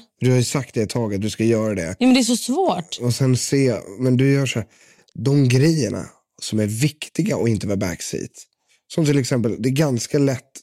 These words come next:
Speaker 1: att vara en host. En helt okej host. Där tar du en backseat eller vad man ska säga det. Men liksom i andra fall, jag, jag kan inte ge dig några exempel nu, men bara senaste tre, fyra veckorna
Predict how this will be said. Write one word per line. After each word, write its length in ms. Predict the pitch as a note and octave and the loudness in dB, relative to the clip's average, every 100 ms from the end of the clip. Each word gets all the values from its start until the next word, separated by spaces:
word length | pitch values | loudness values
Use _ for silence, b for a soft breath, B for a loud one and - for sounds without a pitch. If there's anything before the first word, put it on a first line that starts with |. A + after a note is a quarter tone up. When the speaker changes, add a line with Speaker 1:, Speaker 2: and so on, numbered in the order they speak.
| - A2+ | -6 -2
Speaker 1:
att 80 | |
vara 280 | A#2 G#2 F2+ - | -2 -2 -4 -4
en 100 | G#2 | -4
host. 560 | A2+ A#2 - - - _ _ _ _ _ - | -2 -2 -4 -10 -14 _ _ _ _ _ -2
En 60 | B2 | 0
helt 280 | A#2 C3+ A#2 | 2 0 -2
okej 260 | A#2 C3+ | 0 0
host. 340 | G#2 A#2 - - _ _ _ _ _ _ - | 0 -4 -8 -14 _ _ _ _ _ _ -4
Där 180 | C#3 D3+ | 0 0
tar 140 | D3 | 0
du 120 | A#2 A2 | 0 2
en 100 | G#2 | 2
backseat 460 | G2+ F#2+ F#2 F2+ | -2 -2 -4 -4
eller 100 | F#2+ | -6
vad 100 | F#2+ | -4
man 100 | F2+ | -6
ska 160 | - F2 | -8 -8
säga 220 | F#2 D#2+ | -4 -4
det. 160 | E2+ C3+ b b b b | -4 -8 b b b b
Men 80 | B2+ | 0
liksom 200 | C3 D3 | 0 0
i 40 | C#3+ - | -2 -2
andra 460 | D3+ F3+ B2+ G#2 | 0 0 0 -2
fall, 340 | G2+ A2+ F#2 - | -4 -4 -4 -4
jag, 280 | G#2 A#2 E2+ | -2 -2 0
jag 120 | A#2+ | 0
kan 120 | D3+ | 2
inte 160 | C3+ B2+ | 2 4
ge 120 | B2 | 4
dig 120 | A#2 | 4
några 140 | A2 G2+ | 2 0
exempel 400 | - C#3 G2+ F#2 | 0 0 0 0
nu, 120 | F#2 | 0
men 180 | G#2+ G#2 b b b b _ _ _ | -2 -4 b b b b _ _ _
bara 200 | E3+ D3+ | 0 0
senaste 300 | C3 C3 A#2 | 2 0 0
tre, 240 | A2 C#3 A#2 | 0 0 2
fyra 160 | A#2+ | 2
veckorna 340 | G#2+ - B2+ | 0 0 -2